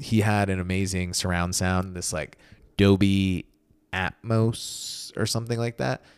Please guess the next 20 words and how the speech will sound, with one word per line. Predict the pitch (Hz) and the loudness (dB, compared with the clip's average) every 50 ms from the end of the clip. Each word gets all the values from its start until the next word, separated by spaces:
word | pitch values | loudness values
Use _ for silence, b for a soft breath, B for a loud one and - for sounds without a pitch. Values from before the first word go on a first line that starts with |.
| b b - | b b -8
that | 95 95 95 95 95 95 - | -2 0 0 2 0 0 -2
would | 80 95 95 98 95 95 92 92 90 90 87 - - b b b b b _ - | -2 0 2 2 2 2 2 2 0 -2 -2 -6 -10 b b b b b _ -14
make | - 101 107 117 131 131 - | -6 -2 0 0 2 2 0
it | 135 - - | -2 -2 -2
sound | - - - 110 98 95 92 90 85 82 82 85 85 - - - _ _ _ _ _ _ _ _ _ _ _ _ _ _ _ - | -2 -2 0 0 2 2 2 2 0 0 -2 -4 -6 -10 -14 -16 _ _ _ _ _ _ _ _ _ _ _ _ _ _ _ -6
like | - 92 90 - | -4 -4 -4 -2
the | - 92 | -2 -2
sounds | - - 92 92 95 92 92 92 | -2 0 0 2 2 2 2 0
were | 90 85 | -2 -2
coming | - - 98 90 92 87 87 | -2 -2 -2 -2 -2 -4 -4
from | - - 90 85 82 80 76 73 76 95 104 - _ _ _ _ _ - | -4 -4 -2 0 0 -2 -2 -6 -8 -12 -14 -16 _ _ _ _ _ -6
wherever | 95 95 92 90 90 90 87 | -2 0 2 2 2 0 0
they | 87 85 | 0 0
were | 85 82 | 0 -2
supposed | - - - - - - - | -2 -4 -6 -6 -6 -6 -6
to | - | -6
be | - | -8
coming | - - - - - - | -10 -10 -10 -10 -10 -8
from. | - - - - - - - | -8 -8 -8 -10 -12 -12 -12
And | 87 85 87 85 - | -12 -12 -12 -14 -16